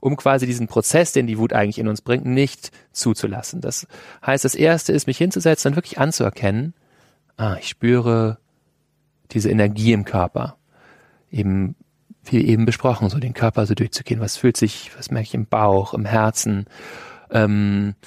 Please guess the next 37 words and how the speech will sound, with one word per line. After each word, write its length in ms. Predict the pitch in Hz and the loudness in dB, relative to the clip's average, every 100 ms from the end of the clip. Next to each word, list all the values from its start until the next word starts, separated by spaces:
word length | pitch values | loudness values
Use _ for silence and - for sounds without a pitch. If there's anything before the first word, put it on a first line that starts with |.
| - - | -20 -4
es 160 | 117 | -4
kann 200 | - 123 | 0 2
da 120 | 127 117 | 2 2
auch 160 | 113 | 2
helfen, 320 | 123 120 117 | 4 2 2
ein 60 | 107 | 0
bisschen 260 | 139 - 120 | 0 0 -6
tiefer 280 | 151 - | -4 -4
zu 180 | 117 - | -2 -2
atmen. 640 | - 110 - 107 110 147 - _ - - | -2 -2 -2 -4 -4 -6 -12 _ -12 -2
Auch 180 | 113 | 0
durch 140 | 104 120 | 0 0
den 180 | 117 110 | 2 4
Mund 260 | 113 175 | 4 4
zu 180 | - - | 2 0
atmen 340 | 104 - 104 | -2 -4 -8
kann 180 | 104 107 | -6 -4
helfen. 480 | 101 98 107 139 131 | -2 0 0 -2 -4
Das 140 | 104 | -4
ist, 280 | 127 123 - | -4 -4 -6
äh, 360 | 139 110 113 - 170 _ _ 135 | -6 -6 -6 -10 -14 _ _ -12
ja, 260 | 120 127 135 _ | -10 -10 -12 _
bei 120 | - | -6
Emotionen 580 | 127 110 107 - 123 127 | -4 -2 -2 4 4 4
generell 560 | 113 107 110 117 120 117 | 2 0 0 4 4 2
so 80 | 117 | 0
ein, 460 | 104 104 - 120 - | -4 -6 -8 -14 -10
ein, 160 | - - _ | -10 -10 _
ein 200 | 131 - | -8 -6
Tipp 240 | - 143 - | -2 0 0
und 80 | |
eine 80 | 113 | 0
Möglichkeit, 440 | 110 123 123 - 123 | 2 2 0 -2 -4
das 120 | - | 0
auszuprobieren, 800 | 113 120 - 120 110 110 113 110 | 2 2 -2 -6 0 2 2 2
weil 160 | 110 110 | 0 0
unser, 420 | 110 107 107 | 0 2 2